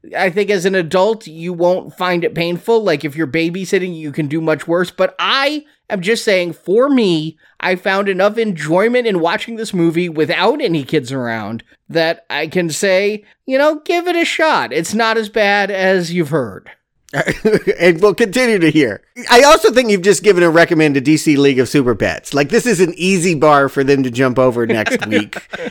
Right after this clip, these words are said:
Speaker 2: when we actually get to the movies. I think that you will realize how much easier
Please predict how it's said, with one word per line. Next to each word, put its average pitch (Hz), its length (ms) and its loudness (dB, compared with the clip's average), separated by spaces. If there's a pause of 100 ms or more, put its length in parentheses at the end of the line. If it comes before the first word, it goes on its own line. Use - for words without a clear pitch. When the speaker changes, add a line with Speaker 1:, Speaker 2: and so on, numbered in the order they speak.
(100)
Speaker 2:
when 175 200 4
we 170 180 6
actually 170 340 4
get 156 300 -2
to 151 80 -4
the 147 100 2
movies. 135 640 2 (140)
I 180 140 0
think 190 280 -2
that 165 240 -2
you 185 140 4
will 156 420 2
realize 170 600 4
how 170 240 0
much 160 260 0
easier 147 720 2